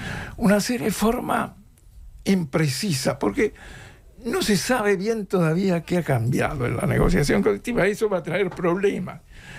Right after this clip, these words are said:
Pero digamos que lo central es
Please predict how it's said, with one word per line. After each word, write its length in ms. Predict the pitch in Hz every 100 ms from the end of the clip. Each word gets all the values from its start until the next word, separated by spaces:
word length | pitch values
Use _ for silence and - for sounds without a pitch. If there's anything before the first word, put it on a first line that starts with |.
| - - -
Pero 200 | 196 220
digamos 540 | 247 294 339 302 240 - - - - -
que 140 | - 196
lo 140 | 190
central 640 | 180 190 175 226 226 220 - -
es 380 | 214 214 - -